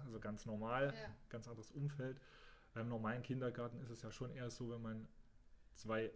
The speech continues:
Speaker 1: Väter oder zwei Mütter hat und andere reden von Mutter und Vater, dass es da, dass man sich da leicht vorkommen könnte,
Speaker 2: Ja.
Speaker 1: als wäre man was Außergewöhnliches oder unnormal. Aber das soll eben den Kindern auch zeigen, es gibt auch andere,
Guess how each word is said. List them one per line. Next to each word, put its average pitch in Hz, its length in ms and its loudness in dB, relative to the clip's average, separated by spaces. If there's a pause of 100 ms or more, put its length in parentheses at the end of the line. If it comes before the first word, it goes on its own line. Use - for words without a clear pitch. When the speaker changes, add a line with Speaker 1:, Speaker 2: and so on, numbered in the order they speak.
Speaker 1:
Väter 135 460 6
oder 113 200 -2
zwei 110 220 -2
Mütter 123 360 0
hat 123 240 0 (300)
und 120 100 -4
andere 120 300 0
reden 120 220 -2
von 117 200 -2
Mutter 127 260 0
und 113 140 -4
Vater, 120 360 2
dass 113 200 -6
es - 120 -12
da, 107 280 -2 (560)
dass 123 120 4
man 123 100 4
sich 117 100 2
da 117 80 6
leicht 113 280 6
vorkommen 127 460 2
könnte, 120 540 0 (380)
Speaker 2:
Ja. - 80 -10
Speaker 1:
als 113 200 0
wäre 113 180 -2
man 110 160 0
was 107 180 -6 (140)
Außergewöhnliches 131 1000 4
oder 110 380 -4
unnormal. 127 640 4 (560)
Aber 110 180 0
das 110 120 0
soll 120 140 6
eben 120 140 2
den 110 100 -4
Kindern 120 240 -2
auch - 140 -10
zeigen, 107 280 -4
es 104 120 -6
gibt - 180 -8
auch 110 140 -8
andere, 101 460 -2